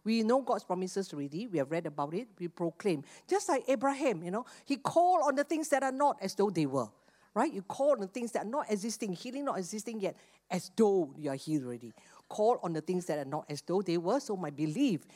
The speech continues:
and will rise up my faith, right? And lastly, number five, petition God. Petition. So you pray, no, right? "Ah, yeah, useless one, ah, this God never heal me.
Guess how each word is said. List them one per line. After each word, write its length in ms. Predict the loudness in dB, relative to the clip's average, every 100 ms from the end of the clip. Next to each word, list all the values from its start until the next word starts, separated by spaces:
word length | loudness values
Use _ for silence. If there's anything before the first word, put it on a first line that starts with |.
| -20 -14
and 320 | -6 -6 -6 -14 _
will 240 | 0 2
rise 320 | 2 2 2
up 80 | -2
my 240 | -2 -8 -8
faith, 400 | -2 -2 -2 -10
right? 240 | -14 -14 _ _ _
And 240 | -2 2 4
lastly, 480 | 2 0 -4 -4 -6 _ _ _ _ _ _ _
number 260 | -4 0 0
five, 300 | 2 2 2 -4 _ _ 0
petition 600 | 0 2 0 2 0 0
God. 480 | 0 4 4 4 0 _ _ -20 _
Petition. 800 | -6 -2 -2 -2 0 0 0 -4 -12
So 160 | 2 2 4
you 100 | 0
pray, 380 | 2 2 2
no, 140 | -2 -4
right? 240 | -2 -4 -8 _
"Ah, 60 | -8
yeah, 160 | -6
useless 400 | -6 -6 -6 -6
one, 160 | -4 -4 -4
ah, 60 |
this 180 | -6 -6
God 160 | -6 -6
never 220 | -6 -8
heal 220 | -4 -4 -4
me. 160 | -6